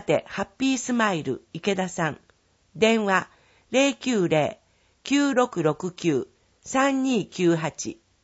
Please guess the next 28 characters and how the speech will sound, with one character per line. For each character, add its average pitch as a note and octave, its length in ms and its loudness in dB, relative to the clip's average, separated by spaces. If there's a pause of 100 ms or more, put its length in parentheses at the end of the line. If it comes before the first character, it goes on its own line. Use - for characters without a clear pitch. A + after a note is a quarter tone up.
(2250)
介 C#4 280 4
護 C4+ 140 0
職 A#3+ 340 -2
員 D3+ 280 0
初 A3+ 240 0
任 C#4 260 2
者 B3+ 200 -2
研 A#3 280 -2
修。 C3+ 380 -4 (760)
研 C#4+ 240 2
修 C4 260 -2
期 - 160 -16
間、 C#3+ 300 -4 (300)
九 D4 120 -6
月 C4+ 320 0
二 - 240 -14
日 F3 300 -4
金 C4+ 260 0
曜 A#3 220 2
日 D#3 120 -6
か C#3+ 140 -6
ら C3+ 200 -6 (300)
十 C4 240 2
月 C4 280 -4
二 B3+ 160 -2
十 D3+ 180 -2
八 D#3 320 -8
日 E3+ 400 -4